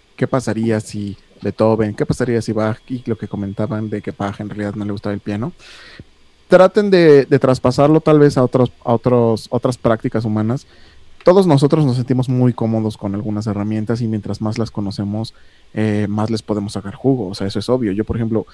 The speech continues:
puedo escribir a una velocidad muy rápida en un teclado sin verlo, siempre y cuando esté en una disposición qwerty. Si me lo cambian, no voy a poder, porque llevo muchos años de mi vida perfeccionando esa capacidad. Y puede ser que después a alguien se le ocurra un teclado mejor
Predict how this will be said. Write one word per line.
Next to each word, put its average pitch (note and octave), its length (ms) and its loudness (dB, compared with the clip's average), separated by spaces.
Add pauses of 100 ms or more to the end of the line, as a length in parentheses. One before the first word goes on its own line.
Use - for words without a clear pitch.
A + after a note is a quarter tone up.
(260)
puedo B2+ 120 2
escribir B2+ 560 0
a A2 60 -8
una B2 180 -2
velocidad G#2+ 320 0
muy C#3+ 240 0
rápida C3 280 -2
en A2 60 -2
un B2+ 100 -4
teclado A2+ 240 -2
sin G2 180 -6
verlo, G2+ 380 -6
siempre A#2+ 220 -4
y - 40 -6
cuando A2 200 -4
esté G#2 160 -8
en G#2 80 -4
una G#2+ 180 -4
disposición F#2 480 -10
qwerty. G#2+ 340 -4 (480)
Si - 100 -8
me G#2 80 -2
lo G2+ 100 -4
cambian, B2 480 0 (440)
no A2 160 -2
voy G#2 140 0
a G2 40 -4
poder, B2+ 360 -2
porque A2+ 240 -4
llevo C3 240 -2 (260)
muchos F3+ 400 4
años E3 180 2
de D3 120 2
mi - 20 0
vida C#3+ 160 4
perfeccionando B2 600 -4
esa A#2+ 120 -4
capacidad. A2 480 -4 (560)
Y - 60 0
puede F3 160 4
ser F#3 140 0
que F#3 80 0
después F3 260 2
a F3 60 2
alguien E3+ 160 -2
se E3 100 0
le C3+ 80 4
ocurra C#3+ 280 0
un D3 60 -2
teclado C3 300 0
mejor B2 380 -2